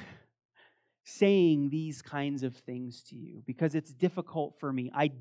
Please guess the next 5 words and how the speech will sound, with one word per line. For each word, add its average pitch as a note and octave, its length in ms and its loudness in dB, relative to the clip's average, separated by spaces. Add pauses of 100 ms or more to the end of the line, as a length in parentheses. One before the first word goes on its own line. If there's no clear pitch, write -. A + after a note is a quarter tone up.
(120)
definitely F#3+ 760 6 (260)
want F#3 340 2
to G3 280 -2
err E3 420 6
on D#3+ 300 4